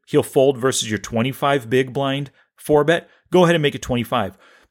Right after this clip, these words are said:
But oftentimes it's gonna require a full shove. Or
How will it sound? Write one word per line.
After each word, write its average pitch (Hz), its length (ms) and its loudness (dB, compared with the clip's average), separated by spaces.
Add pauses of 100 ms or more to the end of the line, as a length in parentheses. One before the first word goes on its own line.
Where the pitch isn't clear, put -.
(100)
But 147 180 -4
oftentimes 170 500 -2
it's 117 100 -10
gonna 147 180 -6
require 135 540 -4
a - 100 -8
full 120 380 -4
shove. 104 580 -2 (320)
Or 143 380 2